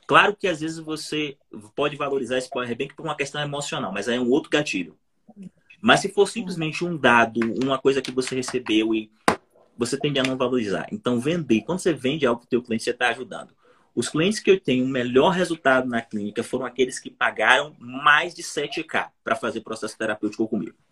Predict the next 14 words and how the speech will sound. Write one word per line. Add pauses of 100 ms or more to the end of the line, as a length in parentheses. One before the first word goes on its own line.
(760)
Os
clientes
que,
quando
eu
comecei
a
pagar,
tiveram
resultado
três
mil
e
quinhentos,